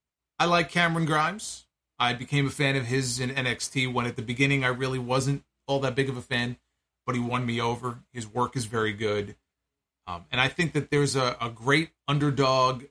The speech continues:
babyface in there that could get over one day, uh, on the main roster. He certainly was not over tonight,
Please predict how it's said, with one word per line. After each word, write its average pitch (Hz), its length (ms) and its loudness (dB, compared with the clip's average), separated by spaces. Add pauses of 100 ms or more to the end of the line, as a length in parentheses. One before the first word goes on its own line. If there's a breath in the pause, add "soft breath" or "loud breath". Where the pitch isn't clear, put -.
babyface 127 800 -2
in 135 180 0
there 127 420 0 (120)
that 123 160 -2
could 110 180 -8
get 117 180 2
over 113 300 0
one 117 260 -2
day, 110 280 -2 (600)
uh, 98 200 -6
on 117 140 0
the 107 60 -6
main 110 220 -4
roster. 113 500 0 (220)
He 165 140 0
certainly 202 360 4
was 165 160 2
not 165 200 6
over 139 240 2
tonight, 135 440 0